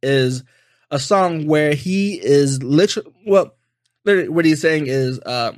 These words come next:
"If I lost everything, would you be with me?" He says, "If I lost it all, would you still ride with me? Or would you still love me? Or, w-, or lu-, is it lust? Or is this lust? 'Cause the champagne bottles keep filling." Um,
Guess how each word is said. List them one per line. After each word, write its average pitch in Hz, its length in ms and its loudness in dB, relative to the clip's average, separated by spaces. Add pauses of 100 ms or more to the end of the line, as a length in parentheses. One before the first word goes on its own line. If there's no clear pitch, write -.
(140)
"If 143 100 -2
I 151 60 4
lost 160 300 0
everything, 143 380 -2
would 135 140 -2
you 143 140 2
be 139 420 0 (680)
with 139 180 -4
me?" 135 80 -4
He 147 100 0
says, 139 460 -2 (1300)
"If 156 60 0
I 147 60 4
lost 156 200 -2
it 143 60 -6
all, 139 160 2
would 139 140 0
you 143 100 -4
still 139 340 0
ride 135 300 -2
with 65 140 -10
me? - 280 -14 (180)
Or 135 120 -4
would 139 160 -2
you 139 60 -4
still 180 240 0
love 165 260 2
me? 156 160 -4
Or, 135 200 -2
w-, 131 280 -4
or 135 260 2
lu-, 131 220 -6 (120)
is 139 200 -4
it 113 80 -4
lust? 120 360 -6
Or 135 120 0
is 135 100 -2
this 127 140 -6
lust? - 360 -10 (480)
'Cause 147 140 0
the 143 80 -2
champagne 139 400 -2
bottles 117 280 -6
keep 104 180 -12
filling." - 240 -14 (1080)
Um, 151 500 -4